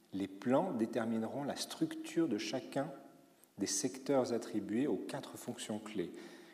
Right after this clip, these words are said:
et ils fixeront leur emplacement respectif dans l'ensemble. Les fonctions clés auront chacune leur autonomie. » Alors là, cette définition, on pourrait dire, elle est,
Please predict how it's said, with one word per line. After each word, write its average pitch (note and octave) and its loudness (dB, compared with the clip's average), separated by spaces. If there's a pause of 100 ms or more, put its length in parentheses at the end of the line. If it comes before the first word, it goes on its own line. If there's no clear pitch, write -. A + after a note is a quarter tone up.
et G#2+ 4
ils G2+ 4
fixeront - 0 (800)
leur A2 -2
emplacement A2 -2
respectif G#2+ -8
dans A2 -2
l'ensemble. F#2 -6
Les F#2 -4
fonctions C#3 0 (100)
clés G2+ 0 (720)
auront A2 -2
chacune C#3 -2 (140)
leur G#2+ 2
autonomie. » G#2+ 0 (320)
Alors G#2+ -4
là, C3 -2
cette G2+ -8
définition, A2 -4
on A2 -10
pourrait G2 -6
dire, A2 0
elle F2+ -6
est, F2+ -2